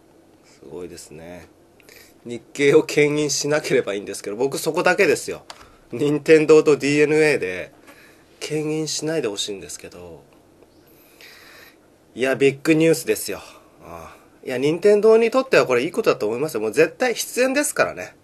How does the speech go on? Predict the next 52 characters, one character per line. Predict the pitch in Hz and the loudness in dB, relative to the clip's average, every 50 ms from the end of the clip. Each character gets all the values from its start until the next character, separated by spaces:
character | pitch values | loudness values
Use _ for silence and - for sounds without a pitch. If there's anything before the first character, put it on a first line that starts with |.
| _ _ _ _ _ _ _ _ | _ _ _ _ _ _ _ _
必 | - - - - 180 | -20 -20 -12 -10 -6
然 | 190 208 214 214 | -2 -2 0 0
の | 226 196 | 0 -2
道 | 160 151 147 - | -4 -4 -6 -6
だ | - 226 | -8 -8
っ | 226 | -6
た | _ - - | _ -8 -8
か | - | -8
ら。 | - - - _ _ _ _ _ _ _ _ _ _ _ _ _ _ 95 | -14 -16 -18 _ _ _ _ _ _ _ _ _ _ _ _ _ _ -20
う | |
ん。 | 92 92 92 92 90 - - - - _ _ - _ _ _ _ - - _ _ _ _ _ _ _ _ _ _ _ _ _ - _ _ _ _ _ _ _ _ _ _ _ _ _ _ _ _ _ - 85 | -20 -20 -20 -20 -20 -20 -20 -20 -20 _ _ -20 _ _ _ _ -18 -18 _ _ _ _ _ _ _ _ _ _ _ _ _ -20 _ _ _ _ _ _ _ _ _ _ _ _ _ _ _ _ _ -20 -20
お | |
め | 85 85 | -20 -20
で | 90 | -20
と | - - 95 | -20 -16 -16
う | 101 104 | -14 -14
ご | 104 | -14
ざ | 110 110 110 110 | -14 -14 -14 -14
い | 107 | -16
ま | 120 123 | -18 -20
す。 | 127 - - - - - - - - - _ _ | -20 -18 -18 -16 -16 -16 -16 -18 -20 -20 _ _
ホ | 113 110 | -8 -8
ル | 104 | -6
ダ | - 95 87 | -8 -10 -12
ー | |
は。 | 82 82 80 - _ _ _ _ _ - _ _ _ - - - _ - _ _ _ _ _ | -10 -12 -16 -18 _ _ _ _ _ -20 _ _ _ -20 -20 -20 _ -20 _ _ _ _ _
あ、 | - 131 139 | 0 2 2
任 | 139 151 160 170 | 4 4 2 4
天 | 170 180 180 180 | 2 2 0 2
堂 | 170 180 185 175 | 0 0 0 4
ホ | 190 190 | 2 2
ル | 175 | 4
ダ | 156 156 | 6 4
ー | 143 | 4
で | 131 127 | 4 2
な | 139 139 | 0 0
ん | 143 | 0
か | - 147 | -2 -4
鬱 | 127 127 131 | -4 -4 -4
陶 | - 160 160 | -2 -2 -2
し | 156 - 160 | -2 -4 -6
い | 160 | -4
や | 151 131 | -6 -6
つ | - - | -6 -8
い | 117 110 | -10 -8
た | 120 120 | -6 -4
な、 | 120 117 | -4 -6
そ | 117 - 117 | -6 -8 -10
う | 104 | -10
い | |
え | 92 | -10
ば。 | 95 - | -10 -18